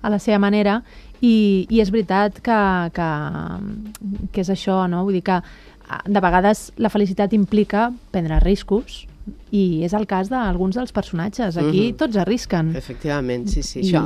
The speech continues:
Speaker 1: i
Speaker 2: això
Speaker 1: és
Speaker 2: em,
Speaker 1: això,
Speaker 2: em,
Speaker 1: exacte.
Speaker 2: em, em referia, no? Que, que ho, jo crec que ho afines molt, molt bé, no? Em, Tània, eh, quan comences tu a ser lectora?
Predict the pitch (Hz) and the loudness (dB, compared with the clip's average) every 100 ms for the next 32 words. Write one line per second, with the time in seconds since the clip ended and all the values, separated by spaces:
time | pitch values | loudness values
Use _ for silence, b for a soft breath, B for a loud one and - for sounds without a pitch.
0 | 147 170 185 127 170 233 269 185 165 160 | 2 0 0 -2 -4 -4 -6 -4 -2 -4
1 | 135 180 120 135 - - 135 131 123 131 | -6 -6 -6 -10 -12 -10 -6 -6 -6 -8
2 | - 135 B B B B B - 139 131 | -8 -10 B B B B B -10 -8 -8
3 | - 139 143 135 - 143 143 143 156 143 | -10 -14 -12 -12 -8 -8 -6 -4 0 -2
4 | - 151 139 131 143 139 147 123 113 127 | -2 -6 -4 -6 -8 -4 -4 -4 -8 -10
5 | 139 131 135 123 131 151 B B B B | -8 -6 -6 -6 -8 -10 B B B B
6 | B - 165 156 160 - - 175 185 170 | B -8 -6 -4 -6 -8 -6 -4 -2 -2
7 | - - - 175 165 160 151 143 139 135 | -4 -14 -8 -6 -4 -6 -8 -8 -10 -10
8 | 170 208 202 151 127 - - 117 113 104 | -8 -4 -4 -6 -10 -12 -10 -8 -8 -10
9 | 107 - 127 120 110 - - - 131 - | -10 -8 -8 -8 -10 -14 -18 -14 -14 -12
10 | 123 98 | -12 -12